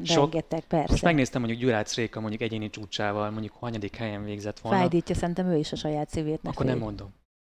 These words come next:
Speaker 2: Mond, mond,
Speaker 1: Mond,
Speaker 2: de, mert
Speaker 1: tehát,
Speaker 2: nem
Speaker 1: ö,
Speaker 2: biztos, hogy más is megnézte, de ő biztos
Speaker 1: Szóval,
Speaker 2: vagyok benne,
Speaker 1: ö,
Speaker 2: hogy tudott.
Speaker 1: ötödik helyen végzett volna. Tehát, ö,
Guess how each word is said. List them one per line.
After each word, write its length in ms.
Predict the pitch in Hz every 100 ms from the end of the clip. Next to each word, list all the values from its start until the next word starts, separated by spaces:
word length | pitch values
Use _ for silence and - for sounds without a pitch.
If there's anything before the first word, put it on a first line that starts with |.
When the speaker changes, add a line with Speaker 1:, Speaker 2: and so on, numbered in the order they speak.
| - 247
Speaker 2:
Mond, 280 | 160 190 -
mond, 240 | 214 170
Speaker 1:
Mond, 100 | 160
Speaker 2:
de, 100 | 185 170
mert 60 | 180
Speaker 1:
tehát, 200 | 170 180
Speaker 2:
nem 180 | 180 202
Speaker 1:
ö, 20 |
Speaker 2:
biztos, 300 | 202 190 202
hogy 120 | 208 208
más 240 | 208 -
is 100 | 196
megnézte, 600 | 185 175 180 175 - 208 - - - -
de 360 | 175 175 180 -
ő 80 |
biztos 160 | 175 160
Speaker 1:
Szóval, 280 | 123 123 127
Speaker 2:
vagyok 160 | 156 131
benne, 200 | 131 156
Speaker 1:
ö, 40 |
Speaker 2:
hogy 120 | 156
tudott. 540 | - 165 160 - - - - - - _ -
Speaker 1:
ötödik 300 | 143 117 98
helyen 220 | 120 101
végzett 300 | 95 98 - _
volna. 220 | 117 117 _ _ _ _ _ _
Tehát, 320 | 107 107
ö, 40 | -